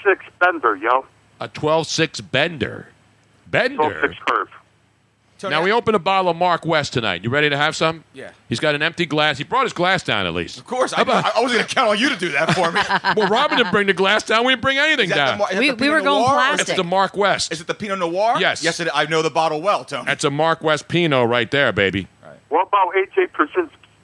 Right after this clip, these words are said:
Speaker 2: A J Pierzynski's still available.
Speaker 3: Now, Tony, I am, I am one person who, in the history of softball,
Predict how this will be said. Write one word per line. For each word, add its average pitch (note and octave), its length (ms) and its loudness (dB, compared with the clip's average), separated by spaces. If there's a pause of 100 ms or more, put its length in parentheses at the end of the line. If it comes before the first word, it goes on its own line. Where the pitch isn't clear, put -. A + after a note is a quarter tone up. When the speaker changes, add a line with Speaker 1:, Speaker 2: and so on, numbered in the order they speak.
(120)
Speaker 2:
A E3 140 4
J F3+ 200 2
Pierzynski's F#3 560 0
still C#3 180 2
available. A2 480 2
Speaker 3:
Now, C3 80 -10
Tony, G3+ 240 -2
I G3+ 140 2
am, A3+ 160 -2 (100)
I F#3+ 120 -4
am G#3+ 180 -6
one G#3 220 0
person G3+ 340 -4
who, D#3 260 -4
in E3 160 -4
the D#3 80 0
history F#3+ 320 -2
of D#3 80 -2
softball, F#3 640 0